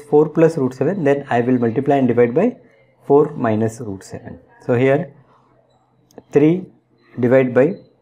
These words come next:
four minus root seven is there. I will multiply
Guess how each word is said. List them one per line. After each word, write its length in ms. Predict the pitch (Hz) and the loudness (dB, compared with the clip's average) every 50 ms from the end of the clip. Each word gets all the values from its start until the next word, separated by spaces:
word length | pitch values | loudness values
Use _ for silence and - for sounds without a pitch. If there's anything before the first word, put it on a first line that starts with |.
| _ _ _ _ _ _ _ _ _ _ _ | _ _ _ _ _ _ _ _ _ _ _
four 220 | - - 131 135 135 | -6 -2 0 0 2
minus 300 | 135 139 135 139 131 135 | 2 2 0 0 -2 -2
root 140 | 139 131 131 | -4 -4 -2
seven 240 | 135 - 127 127 131 | -2 -2 -2 0 0
is 160 | 131 123 123 | -2 0 0
there. 220 | 139 156 202 - - - _ _ _ _ _ _ _ _ _ _ _ _ _ _ _ _ _ - | 0 0 0 -2 -6 -20 _ _ _ _ _ _ _ _ _ _ _ _ _ _ _ _ _ -6
I 140 | 117 120 120 | -2 0 0
will 120 | 127 127 | 0 0
multiply 540 | 117 117 117 117 147 127 - 147 147 175 214 | 0 -2 -2 -2 -4 -2 0 0 0 0 -2